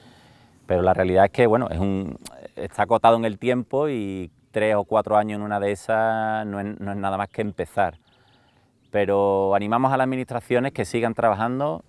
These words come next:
Desde Asaja, por supuesto, estamos abiertos a apoyarlas y queremos que, creemos que estos tipos de, de apoyos sean fundamentales para la dehesa.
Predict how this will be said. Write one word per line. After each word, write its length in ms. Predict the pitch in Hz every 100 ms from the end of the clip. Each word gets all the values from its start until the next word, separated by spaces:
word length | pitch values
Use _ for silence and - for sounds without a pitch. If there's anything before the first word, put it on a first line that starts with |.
| -
Desde 220 | 95 92
Asaja, 260 | 87 101 110
por 140 | 110
supuesto, 340 | 110 113 110
estamos 460 | 101 104 104 107 101 - _ _ -
abiertos 480 | 98 104 117 - 98
a 40 |
apoyarlas 540 | 90 90 107 117 127 - _ _ _ _ -
y 100 | 101
queremos 400 | 101 95 107 110
que, 600 | - 110 104 98 95 85
creemos 340 | 95 98 107
que 200 | - 113
estos 300 | 101 - 104
tipos 300 | - 120 113
de, 160 | 107 107
de 120 | 95 107
apoyos 320 | 104 107 104
sean 140 | 104
fundamentales 580 | - 107 98 90 95 95
para 200 | - 90
la 100 | 80
dehesa. 220 | 78 -